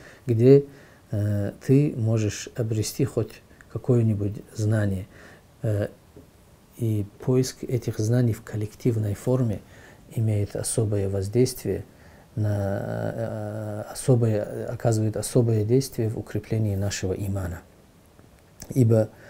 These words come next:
посланник Аллаха, саллаллаху алейхи вассаляма, об участии в подобных маджлисах сказал следующее: «Ла якуду каумун ядкуруна Аллаха азза ва джалля». Какая бы община ни сядет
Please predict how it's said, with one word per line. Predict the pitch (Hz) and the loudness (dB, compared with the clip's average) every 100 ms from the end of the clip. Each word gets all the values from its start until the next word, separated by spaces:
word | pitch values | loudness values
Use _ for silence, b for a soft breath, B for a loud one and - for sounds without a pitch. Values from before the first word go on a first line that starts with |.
| B B | B B
посланник | - - 117 107 110 | -4 0 2 2 0
Аллаха, | 113 107 104 | -2 -2 -2
саллаллаху | - 101 101 107 104 | -2 -2 0 2 2
алейхи | 101 104 98 | 2 0 0
вассаляма, | 95 95 110 104 95 - B B B B | -2 0 0 0 -2 -8 B B B B
об | - 107 - | -2 -2 -2
участии | 120 - 117 110 - 113 98 | -4 0 0 0 -2 -2 -2
в | - | -4
подобных | - 101 110 104 104 - | -8 -4 0 0 0 -2
маджлисах | 98 98 104 120 110 - - B B B | -6 -2 -2 -2 -4 -10 -20 B B B
сказал | - 104 104 113 | -4 0 2 2
следующее: | - 104 95 95 - 80 80 - B B B B B | 2 2 2 0 -4 -4 -8 -10 B B B B B
«Ла | 110 120 | 2 6
якуду | 123 120 - 110 104 | 6 4 2 2 2
каумун | - 117 135 127 123 | 2 6 6 8 6
ядкуруна | 120 113 - 117 117 117 113 | 6 4 2 2 4 4 4
Аллаха | 110 107 104 107 92 | 2 2 0 0 -2
азза | 104 98 98 | -2 0 -2
ва | 95 | -2
джалля». | 90 92 82 82 - - _ _ - - - - - | -4 -4 -6 -8 -14 -20 _ _ -20 -20 -20 -20 -10
Какая | 117 - 113 | -4 2 2
бы | 107 113 | 4 2
община | 107 - 127 117 | 0 -2 2 2
ни | 110 104 | 2 0
сядет | - 110 104 | 0 0 0